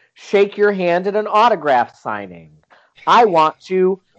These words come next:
buy your autobiography. I want to watch your documentary on the W W E Network or listen to your candid interview about what it was like to work for McMahon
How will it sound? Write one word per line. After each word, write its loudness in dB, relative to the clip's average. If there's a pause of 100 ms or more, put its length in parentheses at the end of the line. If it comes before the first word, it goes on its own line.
(200)
buy 4
your 2
autobiography. 0 (640)
I 4
want -2
to 0 (220)
watch -2
your -2
documentary -2
on -2
the -6
W -2
W -4
E -6
Network -6
or 0 (220)
listen -2
to -12
your 0
candid -2
interview -2
about 2
what 2
it -4
was -6
like 0
to -4
work -4
for -2
McMahon -4